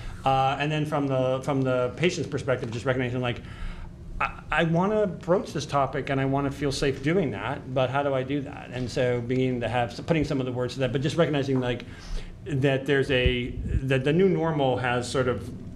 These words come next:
like, and I think of this, these are the three main domains, our physical body, mental, and emotional, right? Um, and that the, the new normal of what my body looks like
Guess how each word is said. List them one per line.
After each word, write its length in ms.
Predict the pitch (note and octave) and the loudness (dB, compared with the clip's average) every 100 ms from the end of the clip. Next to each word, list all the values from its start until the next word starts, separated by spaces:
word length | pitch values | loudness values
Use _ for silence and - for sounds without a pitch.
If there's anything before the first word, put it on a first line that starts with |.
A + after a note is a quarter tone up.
| - - - - | -14 -14 -14 -10
like, 200 | - A2+ A#2 | -4 -4 -4
and 280 | A#2+ A#2 | -4 0
I 80 | A#2 | 0
think 200 | A#2+ C3+ | 2 2
of 60 | A#2+ | 2
this, 160 | A2+ | -2
these 180 | C#3 C3+ | 0 0
are 40 | B2 | 0
the 80 | |
three 240 | B2 D3+ C3+ | 0 2 2
main 280 | B2 A#2+ A#2 | 2 0 -2
domains, 380 | A2+ A#2 G#2 | -2 -2 -2
our 80 | G#2+ | -2
physical 360 | - D3 C3 B2 | 0 0 0 0
body, 300 | A2+ A2 A2+ | 2 2 0
mental, 320 | A2 G#2+ G#2+ | -2 -2 -2
and 80 | G#2 | -2
emotional, 380 | G#2+ A2+ A#2+ G#2+ | -2 -4 -4 -6
right? 320 | G#2+ A2+ B2 | -6 -6 -2
Um, 460 | A#2+ A2+ A2 G#2+ - - - - - - | 0 0 -2 -4 -8 -12 -12 -12 -16 0
and 320 | D#3 D3 C#3 B2+ | 2 2 0 -2
that 160 | D3+ | 0
the, 260 | D3+ D3 C#3+ | 2 2 2
the 80 | C#3+ | 2
new 160 | D3+ D#3+ | 2 2
normal 320 | E3 E3 C#3+ | 2 2 2
of 120 | B2 | 2
what 160 | D3 D#3 | 0 2
my 120 | C#3+ | 2
body 300 | C#3 C3+ B2+ | 4 2 2
looks 280 | B2+ F#3+ - | -2 -2 -6
like 320 | - - | -10 -12